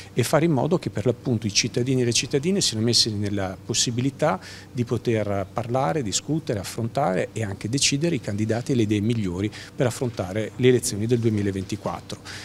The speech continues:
Eh, oggi è online un nuovo portale, fanoprimarie punto it, sarà possibile anche con questa piattaforma immateriale poter interagire con questa campagna e soprattutto sottoscrivere l'appello per la convocazione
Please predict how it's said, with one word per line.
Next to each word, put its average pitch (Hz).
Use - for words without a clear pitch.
Eh, 110
oggi 113
è 104
online 107
un 110
nuovo 107
portale, 160
fanoprimarie 104
punto 127
it, 190
sarà 104
possibile 107
anche 104
con 110
questa 107
piattaforma 101
immateriale 101
poter 123
interagire 107
con 110
questa 120
campagna 185
e 143
soprattutto 139
sottoscrivere 101
l'appello 101
per 117
la 117
convocazione 110